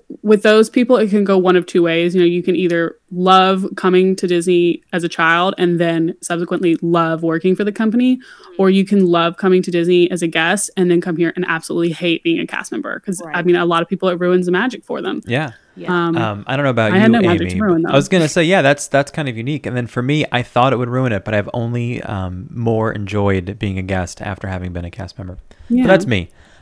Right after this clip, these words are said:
Speaker 3: I'm sure I'm not alone, though. So your first college program, if I have the facts right, was lifeguard
Speaker 1: Mm-hmm.
Speaker 3: at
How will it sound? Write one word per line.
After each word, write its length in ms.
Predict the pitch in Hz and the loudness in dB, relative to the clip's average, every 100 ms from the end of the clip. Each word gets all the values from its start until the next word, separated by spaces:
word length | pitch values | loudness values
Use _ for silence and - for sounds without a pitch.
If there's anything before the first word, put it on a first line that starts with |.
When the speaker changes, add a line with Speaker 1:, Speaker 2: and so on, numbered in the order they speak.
| 127 | -8
Speaker 3:
I'm 100 | 135 | -4
sure 140 | 175 | -2
I'm 80 | 143 | 0
not 100 | 117 | -2
alone, 280 | 95 95 92 | -2 -4 -6
though. 160 | 87 - _ - | -8 -10 _ -8
So 100 | - | 2
your 140 | 147 143 | 2 2
first 380 | 175 202 - | 2 0 -2
college 400 | - 160 156 139 | -4 -2 -2 -6
program, 560 | - 139 113 110 98 101 | -6 -6 -4 -4 -4 -4
if 160 | 110 113 | -6 -6
I 100 | 98 | -4
have 260 | 98 101 | -6 -6
the 280 | 98 95 95 | -4 -6 -6
facts 540 | - - 110 101 - - | -12 -8 -6 -6 -10 -10
right, 340 | 110 101 - | -4 -4 -4
was 480 | 110 104 98 95 - - | -6 -6 -6 -8 -12 -8
lifeguard 760 | 110 185 - - 87 90 117 - _ _ _ _ 220 | -4 -4 -4 -6 -4 -6 -8 -16 _ _ _ _ -2
Speaker 1:
Mm-hmm. 300 | 196 190 147 | 0 2 2
Speaker 3:
at 300 | 107 104 | 0 0